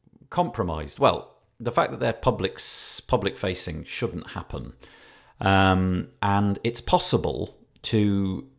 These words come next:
send packets to these Memcache instances and get,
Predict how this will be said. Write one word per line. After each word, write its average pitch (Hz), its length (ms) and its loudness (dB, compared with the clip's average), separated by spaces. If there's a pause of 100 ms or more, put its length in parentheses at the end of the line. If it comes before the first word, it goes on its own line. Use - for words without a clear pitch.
send 151 540 2
packets - 680 -2
to - 140 -6
these 92 280 -2
Memcache 87 720 -2 (400)
instances - 840 -2 (580)
and 110 200 6
get, - 400 6